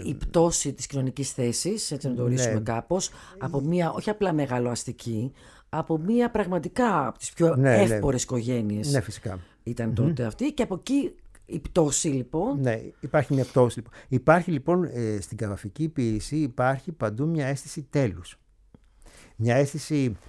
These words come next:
Speaker 2: περάσματος, μια αίσθηση σβησίματος και μια αίσθηση τέλους.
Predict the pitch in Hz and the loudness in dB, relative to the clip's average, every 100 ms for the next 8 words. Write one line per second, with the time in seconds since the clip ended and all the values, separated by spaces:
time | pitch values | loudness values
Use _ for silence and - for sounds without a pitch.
0 | - 113 107 131 123 95 90 - 127 170 | 0 2 4 4 2 0 -6 -4 -6 -6
1 | - _ _ _ _ - 165 120 151 - | -16 _ _ _ _ -16 -4 0 0 0
2 | 151 104 107 - 160 123 82 - 127 - | -4 -4 -4 0 0 2 -2 -8 -12 -12
3 | _ _ _ _ - - 120 127 160 - | _ _ _ _ -20 -8 -2 0 -2 -4
4 | - 135 90 85 - | -8 -6 -6 -8 -18